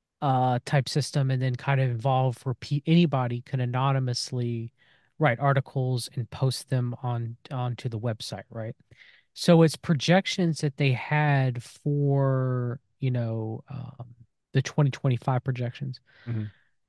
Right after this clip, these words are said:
Speaker 1: We really don't know exactly where they came from, correct? Like, we have no idea whether it was from a government agency,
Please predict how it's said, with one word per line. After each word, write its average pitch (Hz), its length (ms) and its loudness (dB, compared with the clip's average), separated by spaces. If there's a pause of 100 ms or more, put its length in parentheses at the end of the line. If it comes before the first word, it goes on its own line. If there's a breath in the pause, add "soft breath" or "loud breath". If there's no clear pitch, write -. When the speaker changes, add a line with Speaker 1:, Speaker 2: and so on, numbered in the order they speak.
(320)
Speaker 1:
We 160 160 10
really 208 300 10
don't 165 400 4
know 156 220 2
exactly 143 500 0
where 131 160 0
they 113 160 -2
came 120 300 -4
from, 107 520 -10
correct? 120 560 -4
Like, 131 200 0
we 143 100 4
have 131 240 2
no 139 240 4
idea 127 480 2
whether 131 260 2
it 131 60 2
was 123 160 -2
from 131 160 0
a 123 40 0
government 127 440 -2
agency, 127 840 -2